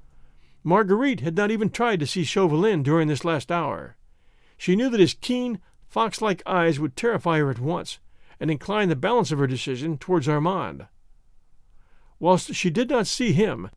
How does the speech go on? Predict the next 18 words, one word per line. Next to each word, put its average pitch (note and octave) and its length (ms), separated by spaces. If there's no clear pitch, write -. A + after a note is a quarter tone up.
there D#3+ 120
still C4+ 260
lingered G#3+ 320
in F#3+ 80
her E3 120
heart G#3+ 200
of F#3 80
hearts F3 320
a D#3+ 100
vague, G3 380
undefined A3 580
hope F3 280
that C3 140
something C3+ 560
would D#3 120
occur, C#3+ 460
something F#3 400
big, D#3+ 360